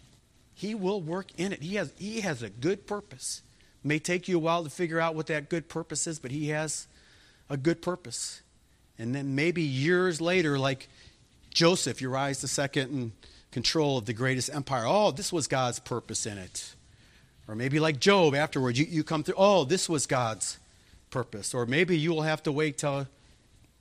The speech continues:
you get to glory. But in the meantime, you,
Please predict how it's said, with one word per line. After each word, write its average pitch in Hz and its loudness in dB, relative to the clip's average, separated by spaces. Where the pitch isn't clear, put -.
you 139 0
get 135 -2
to 143 -2
glory. 113 -6
But 123 -6
in 123 -4
the 113 -6
meantime, 127 -4
you, 131 -4